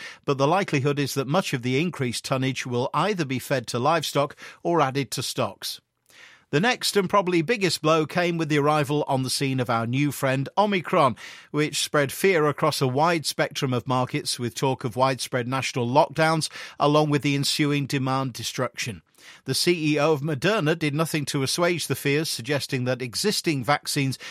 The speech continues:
would be much less effective against newer strains of the virus. Finally came the news that the freshly re-elected chairman of the U S Federal Reserve, Jerome Powell, had retired his phrase transitory when referring to inflation.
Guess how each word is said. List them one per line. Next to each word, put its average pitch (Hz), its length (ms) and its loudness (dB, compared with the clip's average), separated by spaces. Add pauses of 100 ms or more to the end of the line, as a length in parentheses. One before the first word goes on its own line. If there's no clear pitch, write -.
(120)
would 156 200 0
be 170 140 4
much 147 380 0
less 156 320 0
effective 139 560 -2
against 131 320 -4
newer 151 260 2
strains 117 420 -4
of 123 120 -4
the 117 100 -4
virus. 104 580 -6 (540)
Finally 220 420 4
came 196 280 0
the 180 80 2
news 202 340 0
that 180 140 0
the 147 60 -6
freshly 170 440 0
re-elected 160 580 2
chairman 143 360 0
of 127 100 -2
the 131 100 0
U 147 140 2
S 135 140 -2
Federal 135 400 2
Reserve, 151 480 0
Jerome 127 420 0
Powell, 147 400 0 (280)
had 156 200 0
retired 170 560 0
his 151 200 0
phrase 165 520 2
transitory 147 760 0 (260)
when 160 180 2
referring 156 580 0
to 143 180 0
inflation. 185 720 -2